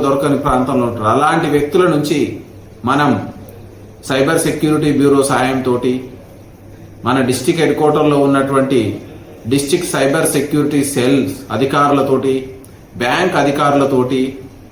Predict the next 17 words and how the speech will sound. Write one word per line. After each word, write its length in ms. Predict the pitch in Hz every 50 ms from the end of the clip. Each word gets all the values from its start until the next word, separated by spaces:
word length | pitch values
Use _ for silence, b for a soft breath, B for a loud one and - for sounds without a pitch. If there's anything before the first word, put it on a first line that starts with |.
| - -
సమన్వయం 500 | 135 131 147 160 170 175 175 165 151 139 - 143
చేస్తూ 340 | 135 143 147 - - 147 123 117 - - - - - - - - - - - - -
పదిహేను 480 | 131 135 170 190 208 214 220 220 214 190 180
రోజుల 280 | 180 175 156 175 170 156 143 143
లోపలనే 560 | 143 143 143 147 135 135 127 120 120 120 120 127 - - - - - - - - - - 98 113
బాధితుడికి 1040 | 127 139 147 170 175 190 202 196 190 175 156 143 135 127 123 123 - - 143 143 143 143 143 - - - - - - 123 135
ఇరవై 260 | 143 165 180 190 196 185 185
ఆరు 120 | 175 165 156 147
లక్షల 260 | 139 139 - - - 127 127 123
రూపాయల్ని 580 | 120 117 113 131 123 117 113 113 110 117 123 131 135 131 - - 107 107
మనం 180 | 117 127 127 127 117 113
రీఫండ్ 320 | 117 113 110 127 117 113 107 120
చేయించడం 400 | 104 101 104 101 113 104 98 92 92
జరిగింది. 340 | 92 92 90 90 85 - - - - - - - - - - - - - - - - - - - - - - - - - - - - 135 160
ఈ 20 | 165 160 165
సందర్భంగా 600 | 156 165 175 185 180 180 175 175 175 175 180 180 185 185 - - - - - - - - -
సూర్యాపేట 460 | - 147 156 165 170 170 165 170 -